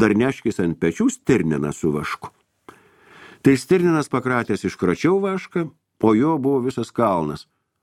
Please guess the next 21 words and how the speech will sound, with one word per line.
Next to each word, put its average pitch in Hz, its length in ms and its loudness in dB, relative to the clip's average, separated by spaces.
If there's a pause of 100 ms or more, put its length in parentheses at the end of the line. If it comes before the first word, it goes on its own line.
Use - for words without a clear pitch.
(160)
Ką 78 160 0
su - 140 -2
juo 104 140 0
veiksiu? - 380 -6 (500)
Nežinodamas, 127 720 2
ką 117 140 -2
daryti, 120 280 0
pradėjau 101 420 0 (260)
tą 98 160 4
vašką 123 400 0
minkyti. 85 640 -2 (760)
Beminkydamas 147 840 2
nusilipdžiau 120 680 -2
iš - 140 -8
vaško 127 360 -2
kumelaitę, 87 720 0 (640)
įtaisiau 156 520 2
iš 104 80 -2
botago 92 640 0
trijų 85 420 0
sieksnių 69 560 -4